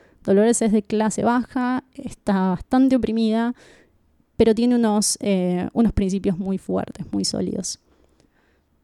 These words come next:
Lo que tienen en común es que ambas sufren en matrimonios opresores.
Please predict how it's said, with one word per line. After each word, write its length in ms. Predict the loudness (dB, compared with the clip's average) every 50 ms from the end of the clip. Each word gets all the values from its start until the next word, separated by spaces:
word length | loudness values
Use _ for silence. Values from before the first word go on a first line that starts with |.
| _
Lo 220 | -2 0 2 2 2
que 80 | 0
tienen 260 | 0 0 0 0 2 2
en 80 | 2
común 280 | 2 2 2 2 2 0
es 120 | 0 -2
que 160 | _ -6 -4
ambas 340 | -2 -2 0 0 0 0 0
sufren 440 | 0 -4 -4 -6 -4 -2 -2 0 0
en 100 | -2 -2
matrimonios 720 | -2 -2 -2 -2 -2 -2 -2 -2 -2 -2 0 0 0 0 -2
opresores. 720 | -2 -2 -2 -4 -4 -4 -4 -4 -6 -6 -8 -10 -10